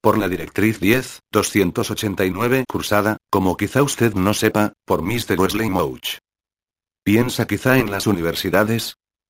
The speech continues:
Se encuentran en la misma posición. No pueden permitirse enemigos.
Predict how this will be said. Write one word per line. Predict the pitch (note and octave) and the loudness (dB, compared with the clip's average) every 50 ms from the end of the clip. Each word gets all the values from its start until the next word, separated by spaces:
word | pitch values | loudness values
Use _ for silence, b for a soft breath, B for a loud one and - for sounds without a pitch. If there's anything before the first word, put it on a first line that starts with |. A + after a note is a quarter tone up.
| _ _ | _ _
Se | - - - G2+ F2 | -8 -2 0 2 2
encuentran | D#2+ D#2 D2+ - - A2 A#2+ A#2+ - F#2+ F#2 G#2 | 2 0 0 2 2 4 4 4 2 2 0 0
en | G2 F#2 F2 | -2 -2 -4
la | E2+ E2+ | -4 -2
misma | E2 G2+ G#2 G2 F#2+ E2 | 0 0 0 0 0 0
posición. | - F#2 - - F2+ - G#2 F2 C2+ G1+ - _ _ _ _ _ _ _ _ - | 0 -2 -4 -4 -4 -2 -2 -2 -2 -4 -10 _ _ _ _ _ _ _ _ -8
No | F#2 G2 A2+ A2+ | -4 -2 -2 0
pueden | - C3+ C3+ B2+ C3 A2+ F2+ | 2 2 2 2 2 -2 -2
permitirse | - G#2 F2 E2 D#2+ D#2 - A2 A2 - - - - G#2 | -2 0 0 0 -2 -2 0 0 0 0 -2 -2 0 0
enemigos. | F#2 F2+ F#2 F#2 F#2 D#2+ B1 A#1 G1+ - - | 0 2 0 0 -2 -2 -4 -8 -8 -8 -10